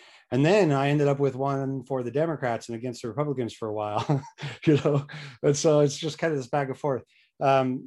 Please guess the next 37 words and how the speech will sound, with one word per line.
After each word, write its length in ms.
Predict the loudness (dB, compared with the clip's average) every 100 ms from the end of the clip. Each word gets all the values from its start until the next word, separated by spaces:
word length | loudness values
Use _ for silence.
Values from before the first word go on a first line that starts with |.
| -4
but, 260 | 0 0
you 80 | -2
know, 340 | -2 -2 -6 -14 -18 -20 -4
I 120 | 0
eventually 420 | 2 2 -2 -2
landed 400 | -2 -2 -4 -4
at, 240 | -4 -8 -8
at 180 | -8 -4
what 160 | -4
I 80 | -4
believe 340 | -4 -4 -2
is 160 | -4 -6
the 100 | -6
rational 420 | -2 -4 -4 -10
position, 400 | -12 -10 -10 -8
which 200 | -8 -8
is 140 | -8 -4
that, 140 | -6 -6
uh, 220 | -6 -6
both 280 | -2 -2 -2
of 80 | -4
those 160 | -6 -6
parties 380 | -6 -6 -6
don't 240 | -8 -8 -8
care. 340 | -6 -6 -8 _ -10
They, 280 | -6 -4
they 160 | -4 -4
don't, 220 | -4 -6 -8
they 140 | -2 0
only 180 | 0 0
care 180 | -2
about 220 | -2 -2 -2
money 280 | -4 -2
and 100 | -4
power 300 | -2 -2 -2
for 120 | -4 -8
themselves 520 | -8 -4 0 -2